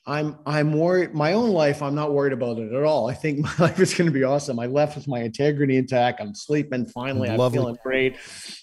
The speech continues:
Speaker 1: Uh, life is, <laughs> life, life is looking good. Um, but I'm, I'm worried about the,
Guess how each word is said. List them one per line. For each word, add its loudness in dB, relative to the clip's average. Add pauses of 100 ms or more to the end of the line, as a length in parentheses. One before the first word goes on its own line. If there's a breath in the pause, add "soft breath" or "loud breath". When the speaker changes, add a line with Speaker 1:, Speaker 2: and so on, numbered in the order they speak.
Speaker 1:
Uh, 6
life 6
is, 0
<laughs> -8
life, 2
life 4
is -4
looking -2
good. 2 (520 loud breath)
Um, 2
but 4
I'm, 0 (100)
I'm -4
worried 0
about 2
the, -2